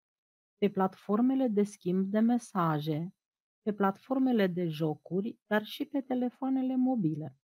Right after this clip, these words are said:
Se manifestă sub forma unui comportament repetat, cu scopul de a-i speria, înfuria sau umili pe cei avizați.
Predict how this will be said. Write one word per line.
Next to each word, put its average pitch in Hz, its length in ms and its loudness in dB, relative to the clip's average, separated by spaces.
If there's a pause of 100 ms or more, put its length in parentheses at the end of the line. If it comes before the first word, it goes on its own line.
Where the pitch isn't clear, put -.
(320)
Se - 160 -2
manifestă 190 600 0
sub 196 200 -6
forma 190 340 -2
unui 180 240 0
comportament 175 840 -4
repetat, 190 840 -4 (400)
cu - 120 -8
scopul 226 500 -4
de 190 80 -2
a-i 180 160 0
speria, 185 800 -4
înfuria 214 960 -2
sau 220 360 -2
umili 175 580 -4 (120)
pe 220 100 -4
cei 226 320 -2
avizați. 196 720 -4